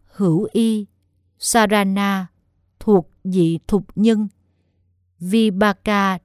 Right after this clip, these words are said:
Dhamma Dhamma. Liên quan, pháp hữu y, thuộc dị thục nhân, sanh ra do nhân duyên. Tám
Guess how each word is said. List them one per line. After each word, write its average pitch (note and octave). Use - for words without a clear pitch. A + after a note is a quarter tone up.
Dhamma G3
Dhamma. F#3+
Liên A#3
quan, A3
pháp -
hữu F#3
y, A3+
thuộc G3
dị F3
thục -
nhân, G#3+
sanh G3+
ra G3
do F#3+
nhân F#3
duyên. F#3+
Tám A3+